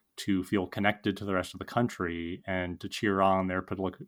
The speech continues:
polit-, their particular political hobby horse. And,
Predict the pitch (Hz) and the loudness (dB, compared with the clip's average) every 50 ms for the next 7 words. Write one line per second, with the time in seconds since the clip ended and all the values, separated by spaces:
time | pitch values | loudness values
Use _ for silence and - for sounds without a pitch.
0 | _ - - 117 110 107 170 143 117 101 104 98 95 92 - _ - 117 104 - | _ -6 -2 0 0 0 -2 -8 -4 0 0 0 0 0 -4 _ -4 -2 -2 -2
1 | 123 117 - 107 101 98 95 - 107 104 101 101 90 - 95 85 - - 123 135 | -6 -4 -4 -2 -2 -2 -4 -2 0 0 0 0 -2 -4 -6 -4 0 2 2 2
2 | 131 123 101 - 95 90 87 85 87 82 - - - - _ 110 98 92 90 90 | 2 0 -2 -2 -2 -4 -4 -4 -6 -8 -8 -12 -14 -10 _ -4 -2 -2 -2 -2
3 | 90 87 | -4 -8